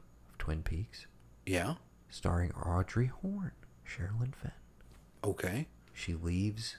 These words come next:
Speaker 1: Twin Peaks, goes to California to become an actress. Okay?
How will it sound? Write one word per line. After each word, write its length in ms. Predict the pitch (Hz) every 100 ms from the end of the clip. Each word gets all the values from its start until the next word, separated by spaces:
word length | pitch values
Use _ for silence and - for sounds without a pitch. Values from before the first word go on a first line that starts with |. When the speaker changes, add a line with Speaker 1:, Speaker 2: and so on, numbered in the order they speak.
| -
Speaker 1:
Twin 200 | 135 135
Peaks, 460 | 123 131 - - - - - - - - - - - - -
goes 180 | 98 -
to 60 |
California 560 | - 101 101 101 95 95
to 60 | 95
become 240 | 92 92
an 80 | 85
actress. 540 | - - - - - - - - - - -
Okay? 200 | - 107